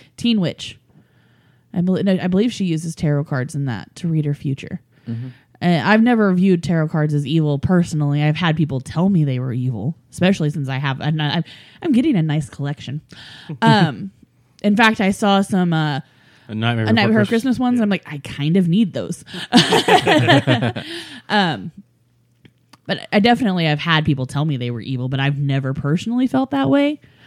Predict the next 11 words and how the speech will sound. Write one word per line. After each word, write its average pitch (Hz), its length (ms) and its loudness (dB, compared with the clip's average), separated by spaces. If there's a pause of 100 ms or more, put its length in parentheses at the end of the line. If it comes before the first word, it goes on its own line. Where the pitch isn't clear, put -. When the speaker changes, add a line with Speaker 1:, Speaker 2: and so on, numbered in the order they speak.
(400)
Speaker 1:
Uh, 120 500 0
I 165 120 0
don't 180 240 2
view 170 180 4
it 180 80 4
as 160 80 4
anything 165 340 0
more 151 160 2
than 147 160 0
a 135 60 0
tool. 151 480 -4